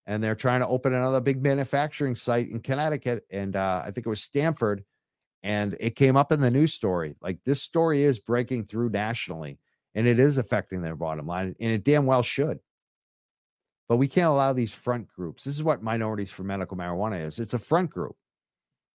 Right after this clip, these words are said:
I mean, I, I can't be convinced otherwise at this point. I wanna see their books. They sold an award to Trulieve. That's what happened this week. Another one of our heroes this week. We've got a few heroes. We got Saskia Van James,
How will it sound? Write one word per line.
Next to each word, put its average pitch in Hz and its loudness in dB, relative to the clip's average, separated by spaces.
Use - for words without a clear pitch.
I 120 -2
mean, 123 4
I, 131 4
I 151 6
can't 180 4
be 165 -2
convinced 135 2
otherwise 95 0
at 78 -12
this 73 -14
point. 73 -12
I 120 2
wanna 170 6
see 175 -2
their 135 4
books. 107 -4
They 127 2
sold 165 2
an 165 4
award 131 2
to 110 -12
Trulieve. 101 -6
That's 104 -6
what 113 -2
happened 101 -4
this 73 -12
week. - -18
Another 160 8
one 180 6
of 170 4
our 151 4
heroes 123 0
this 90 -12
week. 87 -12
We've 120 -8
got 147 0
a 131 -4
few 120 0
heroes. 78 -8
We 107 -2
got 104 2
Saskia 147 2
Van 147 2
James, 123 -2